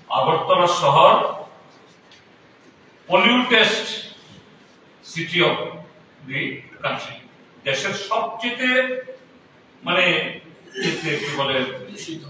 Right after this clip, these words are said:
দূষিত, আর সেই দূষিত শহরের যিনি মেয়র হলেন উপনির্বাচনের প্রার্থী,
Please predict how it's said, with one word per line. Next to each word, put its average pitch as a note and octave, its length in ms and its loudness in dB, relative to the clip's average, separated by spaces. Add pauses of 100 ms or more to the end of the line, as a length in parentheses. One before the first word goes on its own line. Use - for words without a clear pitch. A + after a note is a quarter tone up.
(120)
দূষিত, G#3 320 2 (1120)
আর - 80 8 (160)
সেই A#3+ 240 2 (240)
দূষিত C4+ 500 -4 (260)
শহরের G3+ 440 2 (100)
যিনি E3+ 220 -2 (640)
মেয়র B3+ 380 6
হলেন - 240 0 (2750)
উপনির্বাচনের C3+ 760 -2
প্রার্থী, - 360 -10